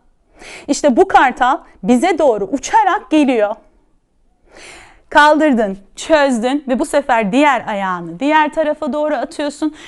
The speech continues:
ve hangi taraftaki bacağını attıysan o taraftaki kolun alta gelecek şekilde dola kolları birbirine, kır alttaki kolunu ve tut ellerini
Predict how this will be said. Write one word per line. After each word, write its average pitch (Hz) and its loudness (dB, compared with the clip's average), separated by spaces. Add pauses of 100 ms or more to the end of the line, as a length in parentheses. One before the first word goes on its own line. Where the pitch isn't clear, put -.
(120)
ve 254 0
hangi 453 0
taraftaki 240 -2
bacağını 240 -2
attıysan 262 -8
o 320 -4
taraftaki 294 -4
kolun 214 -6 (280)
alta 302 2
gelecek 294 0
şekilde 190 -8
dola 247 0
kolları 294 0
birbirine, 190 -4 (340)
kır 403 0
alttaki 302 0
kolunu 190 -4 (220)
ve 381 -4
tut 403 0
ellerini 196 0